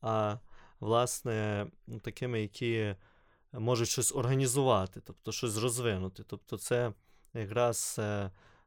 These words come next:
це дуже такий тренд, він простежується у Сполучених Штатах. Ми бачимо, що дуже багато стартапів і різних успішних бізнесів, вони якраз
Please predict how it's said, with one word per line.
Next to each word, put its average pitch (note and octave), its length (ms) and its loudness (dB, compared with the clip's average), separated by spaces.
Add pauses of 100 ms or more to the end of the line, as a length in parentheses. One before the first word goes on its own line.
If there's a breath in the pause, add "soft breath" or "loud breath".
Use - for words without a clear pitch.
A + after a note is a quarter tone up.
(180)
це - 180 -2
дуже A#2 260 -2
такий A#2 200 -6
тренд, A#2+ 380 -2 (100)
він A2 200 -4
простежується A2 600 -2
у - 40 -6
Сполучених A#2+ 500 -2
Штатах. G#2+ 360 -6
Ми A2 180 -4
бачимо, G#2+ 380 -2
що - 200 -6
дуже G#2 220 -2
багато G#2+ 320 -4
стартапів B2 840 0 (400 loud breath)
і A#2 120 -2
різних A2+ 400 -2
успішних A2+ 580 -4
бізнесів, A#2+ 720 -2 (480 soft breath)
вони B2+ 400 0
якраз A#2+ 600 2